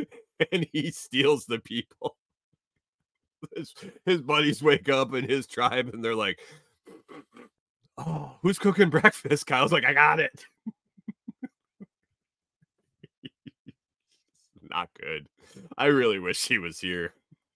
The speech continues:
<laughs> Oh, man. So yesterday, yesterday, I tell a little story and then, uh, I'm gonna issue a formal apology.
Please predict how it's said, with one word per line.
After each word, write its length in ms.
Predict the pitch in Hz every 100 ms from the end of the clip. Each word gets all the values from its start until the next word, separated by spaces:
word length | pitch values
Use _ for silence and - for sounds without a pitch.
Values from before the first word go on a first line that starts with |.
| _ _
<laughs> 80 | 233 - _ - - _ _ _ - 123 226 _ _ _ _ _ _ _ -
Oh, 280 | 151 139 123
man. 420 | 123 123 117 117
So 220 | - 165 160
yesterday, 680 | 180 175 165 143 131 123 - _
yesterday, 580 | 123 127 - 104 95 95 92 _ _ _ _ _ _ _ 101
I 60 | 104
tell 220 | 131 127
a 20 |
little 180 | 117 110
story 420 | 113 107 110 107
and 80 | 101
then, 140 | 98
uh, 260 | 92 87 85
I'm 80 | 98
gonna 140 | 92
issue 360 | 95 - 95 90
a 60 |
formal 420 | - 95 90 87
apology. 680 | 85 85 80 80 78 82 85